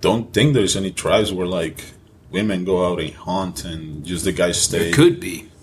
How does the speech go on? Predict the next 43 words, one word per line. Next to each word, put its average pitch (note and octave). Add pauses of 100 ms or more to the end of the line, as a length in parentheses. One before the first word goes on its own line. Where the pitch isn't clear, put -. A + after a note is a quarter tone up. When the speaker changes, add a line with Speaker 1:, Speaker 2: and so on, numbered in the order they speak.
(140)
Speaker 1:
I F2
mean, G#2
I'm G#2+
saying G2
they're E2
not, A2 (180)
but F2+
I -
just F#2
don't F2+
Speaker 2:
If -
Speaker 1:
see G2
a F2+
Speaker 2:
they're, E2+
Speaker 1:
lot. A2
Speaker 2:
like, E2+
if, -
like, A2+
the G#2
men G#2
are G2
paraplegic F#2
or D#2+
something. - (260)
Speaker 1:
Yeah, F#2
exactly. F#2
Speaker 2:
<laughs> - (1600)
Speaker 1:
So G2 (240)
most G2
of B2
the G#2
time, G#2
women, G2+
women A2
have G2
been G#2
the F#2
gatherers F#2+
and F2+
all F#2+
that E2+
stuff. A2+
So, F#2